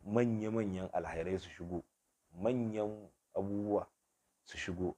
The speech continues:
Idan kuma wani ma alkawarin wani muhimmin abu, to shi kenan, za ka iya shigarwa, kai addu'a alhairan su shigo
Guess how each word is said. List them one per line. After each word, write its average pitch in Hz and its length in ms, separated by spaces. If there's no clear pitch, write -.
Idan 101 220
kuma 110 640
wani 110 360
ma 113 180
alkawarin 104 720
wani 101 280
muhimmin 110 600
abu, 85 260
to 87 120
shi 90 220
kenan, 98 320
za 107 160
ka - 180
iya 98 160
shigarwa, 90 540
kai - 200
addu'a 85 460
alhairan 87 480
su 90 80
shigo 110 340